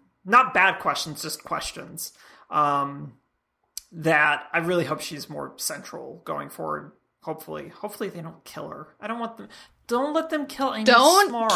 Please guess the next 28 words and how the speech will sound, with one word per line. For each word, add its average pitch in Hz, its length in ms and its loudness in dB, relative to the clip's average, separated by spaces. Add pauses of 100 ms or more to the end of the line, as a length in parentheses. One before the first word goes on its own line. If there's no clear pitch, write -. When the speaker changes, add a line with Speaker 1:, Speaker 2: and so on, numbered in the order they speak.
Speaker 2:
kill 262 340 8
Amy 233 320 6
Smart, 214 420 4
Speaker 1:
Don't 262 100 0
Speaker 2:
show. 170 220 4
Speaker 1:
kill 170 160 4
Amy 240 60 -4
Speaker 2:
Don't 202 260 4
do 220 120 6
Speaker 1:
Smart, 190 160 6
Speaker 2:
it. 143 160 2
Speaker 1:
show. 160 520 -2 (460)
Um, 220 680 6
so 208 440 4
Speaker 2:
Also, 269 360 6
don't 381 260 6
kill 269 220 6
Mike. 220 520 2 (160)
Speaker 1:
Yeah, 311 140 8
Speaker 2:
Talk 254 100 6
Speaker 1:
don't 311 120 6
Speaker 2:
about 233 100 6
Speaker 1:
kill 339 200 8
Speaker 2:
getting 233 180 8
Speaker 1:
Mike. 220 120 6
Speaker 2:
you 185 60 0
dusty 240 380 6
moments. 175 580 0